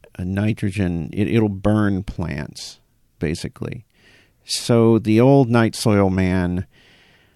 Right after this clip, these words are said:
in both, you know, in J-, in Japan, in China, in, in Europe, they would let that poo sit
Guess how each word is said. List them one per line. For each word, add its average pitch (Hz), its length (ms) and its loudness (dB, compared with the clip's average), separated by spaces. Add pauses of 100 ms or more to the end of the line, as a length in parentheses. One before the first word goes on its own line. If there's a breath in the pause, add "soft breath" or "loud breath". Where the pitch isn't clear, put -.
(300 soft breath)
in 104 360 0
both, 113 460 4
you 139 120 0
know, 98 140 2
in 101 60 0
J-, 101 100 0
in 101 240 -2
Japan, 113 640 2
in 85 140 0
China, 101 720 0
in, 82 320 -4
in 82 220 -6
Europe, 104 500 0 (140)
they 110 380 2
would 104 640 2
let 104 360 -2
that 98 240 0
poo 95 260 -2
sit - 560 -4